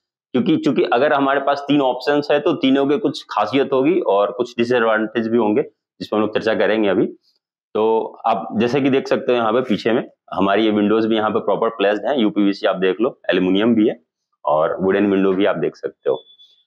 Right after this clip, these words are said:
अब इस segment में हम चलते हैं तो सबसे पहले हमारा आता है यूपीवीसी। अगर फुल फॉर्म की बात करें, unplasticized polyvinyl chloride इसका नाम है, पूरा नाम है।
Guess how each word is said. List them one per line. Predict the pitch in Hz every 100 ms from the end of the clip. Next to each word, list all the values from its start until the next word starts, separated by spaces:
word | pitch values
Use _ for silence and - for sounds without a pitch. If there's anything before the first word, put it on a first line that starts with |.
| _ _ -
अब | 131 165
इस | 160
segment | 143 139 156 151
में | 147
हम |
चलते | 147 127 120
हैं | 143
तो | 143
सबसे | - 117 -
पहले | 151 143 139
हमारा | 127 131 135
आता | 117 117
है | 143
यूपीवीसी। | 117 113 104 87 78 - - _ _ _ _ _
अगर | 92 107
फुल | 110 107
फॉर्म | 120 120
की | 120
बात | 110 110 120
करें, | 131 -
unplasticized | - 110 113 101 98 101 - 101 - 92
polyvinyl | 98 95 95 92
chloride | 92 85 85 104 - -
इसका | - -
नाम | 80 82 98
है, | 165
पूरा | 90 85
नाम | 82 78
है। | 92